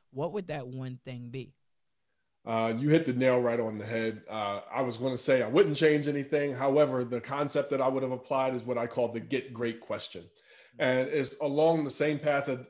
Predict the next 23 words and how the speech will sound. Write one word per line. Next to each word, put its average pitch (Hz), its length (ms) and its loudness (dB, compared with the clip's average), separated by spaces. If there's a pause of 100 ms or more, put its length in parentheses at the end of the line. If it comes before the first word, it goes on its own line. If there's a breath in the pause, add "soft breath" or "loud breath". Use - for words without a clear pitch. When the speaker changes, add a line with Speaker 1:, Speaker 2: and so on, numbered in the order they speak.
Speaker 2:
of 147 280 -6
everything 175 340 4
that 127 80 0
we've 165 320 0
been 127 180 -4
talking 127 380 -2
about 120 280 -4
throughout 123 420 0
this, 95 260 -8 (380 soft breath)
um, 123 500 2
is, 135 420 0 (300)
"Hey, 131 80 0
I 131 80 4
wanna 170 200 2
be 135 120 -2
great 143 320 0
here. 107 300 -8 (720)
What 139 200 2
do 156 120 6
I 139 80 4
have 135 180 0
to 123 60 -6
do?" 110 260 -8